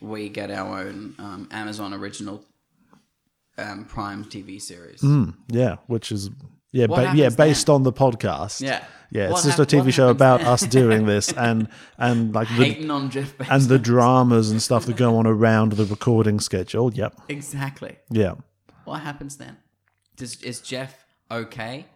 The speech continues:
Speaker 1: with all of the stuff we've done in the back catalogue?
Speaker 2: Look,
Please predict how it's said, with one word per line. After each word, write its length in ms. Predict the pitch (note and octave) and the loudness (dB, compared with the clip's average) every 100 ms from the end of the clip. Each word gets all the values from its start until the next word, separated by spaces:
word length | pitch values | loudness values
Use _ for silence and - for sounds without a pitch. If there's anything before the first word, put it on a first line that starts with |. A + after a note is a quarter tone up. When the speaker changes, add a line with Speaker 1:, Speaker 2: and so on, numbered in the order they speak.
| _ _ | _ _
Speaker 1:
with 200 | A#2+ B2 | -14 -12
all 220 | A#2 A#2 | -12 -10
of 120 | A#2+ | -12
the 80 | A#2+ | -14
stuff 360 | A2+ - A#2+ - | -16 -16 -18 -16
we've 220 | A#2+ A2+ | -18 -16
done 180 | A#2 A#2 | -14 -12
in 100 | A2+ | -12
the 60 | |
back 320 | G#2+ G#2+ A#2 - | -12 -12 -14 -14
catalogue? 540 | B2+ B2+ C3 D3 - _ | -12 -12 -12 -14 -16 _
Speaker 2:
Look, 320 | B2 A#2 - | -2 -2 -4